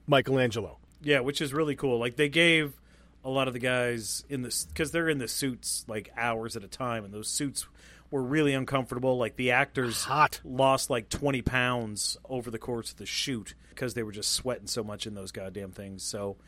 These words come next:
Speaker 2: you know,
Speaker 1: Oh
Speaker 2: it was
Speaker 1: my
Speaker 2: nice,
Speaker 1: God, yeah.
Speaker 2: nice that they, you know, gave 'em a little bit part there.
Speaker 1: Yeah, every, they all have a little appearance in the movie at some point.
Speaker 2: Yeah.
Speaker 1: And, uh,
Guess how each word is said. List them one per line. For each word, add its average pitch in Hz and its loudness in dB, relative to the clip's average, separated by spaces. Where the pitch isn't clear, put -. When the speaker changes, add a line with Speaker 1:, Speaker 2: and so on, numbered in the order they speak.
Speaker 2:
you 220 -2
know, 160 4
Speaker 1:
Oh 151 4
Speaker 2:
it - 4
was 143 4
Speaker 1:
my 151 6
Speaker 2:
nice, 113 4
Speaker 1:
God, 113 -6
yeah. 120 4
Speaker 2:
nice 165 6
that 139 -2
they, 120 2
you 131 -6
know, 101 -4
gave 123 0
'em 117 -2
a 113 0
little 107 0
bit 107 -2
part 104 0
there. 107 0
Speaker 1:
Yeah, 208 12
every, 180 10
they 165 12
all 165 12
have 131 8
a 156 6
little 135 10
appearance 143 4
in 131 2
the 127 4
movie 123 6
at 113 2
some 117 0
point. 135 2
Speaker 2:
Yeah. 135 2
Speaker 1:
And, 120 2
uh, 110 4